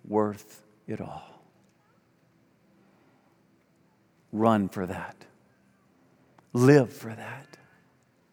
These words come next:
If you've never put your faith in Christ, you've never said, "Jesus, I believe and I want to follow you,"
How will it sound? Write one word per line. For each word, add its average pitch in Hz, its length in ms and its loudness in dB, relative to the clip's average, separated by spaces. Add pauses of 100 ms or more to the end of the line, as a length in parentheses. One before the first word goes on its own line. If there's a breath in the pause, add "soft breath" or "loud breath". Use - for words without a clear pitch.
(540 loud breath)
If 160 100 8
you've 175 160 10
never 185 280 10
put - 240 6
your 185 80 2
faith 185 280 8
in 170 120 2
Christ, 151 400 6
you've 170 120 4
never 170 240 6
said, 170 220 4
"Jesus, 151 460 4
I 165 120 10
believe 151 380 8 (200 loud breath)
and 131 100 6
I 160 40 10
want 165 240 8
to - 60 -12
follow 156 240 6
you," 131 320 0